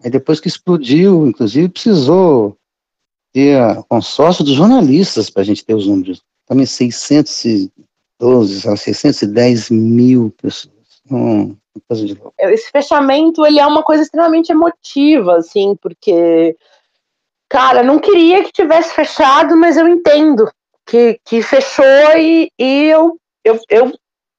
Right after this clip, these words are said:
Speaker 2: enfim, eu fico nessa coisa de, é, é, que merda que a gente não tem um, um, uma, não teve políticas públicas pra esses empreendedores, pra esses empresários, sabe? A gente não teve.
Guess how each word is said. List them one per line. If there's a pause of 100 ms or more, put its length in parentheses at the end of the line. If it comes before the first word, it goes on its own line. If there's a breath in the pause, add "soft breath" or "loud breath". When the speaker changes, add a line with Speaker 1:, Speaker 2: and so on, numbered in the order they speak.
(200)
Speaker 2:
enfim,
eu
fico
nessa
coisa
de, (300)
é,
é, (140)
que
merda
que
a
gente
não
tem
um, (280)
um, (360)
uma,
não
teve
políticas
públicas
pra
esses
empreendedores,
pra
esses
empresários,
sabe?
A
gente
não
teve.